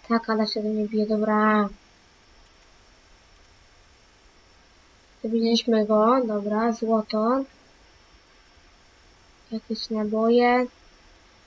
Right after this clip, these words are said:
To zamiast tej broni można sobie wymienić. To, to ma pięćdziesiąt, nawet lepiej.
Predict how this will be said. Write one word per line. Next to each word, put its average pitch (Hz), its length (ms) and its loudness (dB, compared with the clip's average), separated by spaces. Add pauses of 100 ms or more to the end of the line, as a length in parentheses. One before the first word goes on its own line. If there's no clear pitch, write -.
(180)
To 226 100 -4
zamiast 240 360 0
tej 233 180 6
broni 208 260 2
można 202 240 -8
sobie 202 220 -6
wymienić. 202 640 -10
To, 202 220 -10
to 208 60 -8
ma 208 120 -4
pięćdziesiąt, 214 600 -2
nawet 208 280 -10
lepiej. 220 440 -4